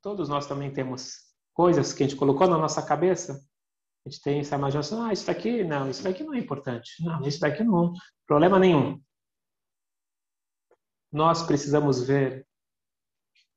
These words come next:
fazer uma autoanálise. Aonde eu estou, aonde eu posso chegar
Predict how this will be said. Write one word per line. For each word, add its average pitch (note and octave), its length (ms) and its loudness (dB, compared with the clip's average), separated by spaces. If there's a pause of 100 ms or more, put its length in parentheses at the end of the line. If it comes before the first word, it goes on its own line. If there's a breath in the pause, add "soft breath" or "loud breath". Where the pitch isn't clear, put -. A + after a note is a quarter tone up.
fazer C3+ 360 -2
uma C3+ 160 0
autoanálise. C3+ 800 -2 (320)
Aonde F#3+ 380 6
eu F3+ 100 10
estou, F#3 640 4 (560)
aonde E3+ 420 6
eu D#3+ 120 4
posso D#3 300 2
chegar C#3+ 600 -2